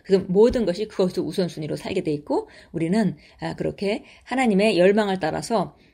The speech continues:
아, 복음을 전하는 그런 책임을 수행하는 자로 살게 됩니다. 예, 고린도서 구 장 팔 절입니다. 너무나 잘 아는 말씀인데요.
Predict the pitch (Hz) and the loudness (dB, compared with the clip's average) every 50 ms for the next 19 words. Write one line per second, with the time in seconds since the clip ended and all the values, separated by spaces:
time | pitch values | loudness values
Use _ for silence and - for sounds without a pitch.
0 | _ _ 165 156 160 151 - - - 185 180 180 175 175 202 254 427 440 - _ | _ _ -10 -10 -10 -10 -10 -6 -4 -2 0 0 0 2 2 0 -2 -4 -6 _
1 | - - 185 180 170 165 165 165 170 165 165 - - - 349 349 277 202 202 240 | -6 -2 -2 -2 0 -2 -4 -4 -4 -4 -4 -4 -4 -4 -2 -2 0 0 0 -2
2 | 208 185 - - - - - 302 294 277 262 233 202 175 151 151 175 202 190 - | -2 -4 -6 -10 -8 -2 0 0 2 2 0 0 0 0 0 0 0 0 0 -4
3 | - - - - 233 196 185 170 165 156 156 151 147 156 156 - 185 - _ _ | -10 -16 -8 -6 -2 -2 -2 -2 -2 -6 -8 -8 -8 -8 -10 -10 -12 -16 _ _
4 | _ _ _ _ _ _ _ _ _ _ _ - 175 170 - 180 202 233 233 220 | _ _ _ _ _ _ _ _ _ _ _ -4 -2 -2 0 2 2 4 4 4
5 | 214 190 196 190 - 170 - 170 165 - 226 226 - 190 175 156 147 123 143 156 | 4 2 2 -2 -4 -4 -6 -6 -6 -6 -8 -8 -6 -6 -6 -6 -6 -6 -4 -4
6 | 208 330 320 - _ _ _ _ _ _ _ _ _ _ _ _ _ _ _ _ | -6 -6 -6 -12 _ _ _ _ _ _ _ _ _ _ _ _ _ _ _ _
7 | _ _ - - 165 185 185 185 190 190 190 190 185 180 190 190 - - 165 180 | _ _ -12 -4 0 2 2 4 2 2 0 -2 -2 0 0 0 0 -2 -2 0
8 | 185 185 180 160 156 165 - 175 170 156 151 170 196 208 190 | 2 2 2 0 0 -4 -6 -6 -6 -4 -2 -2 -2 -2 -4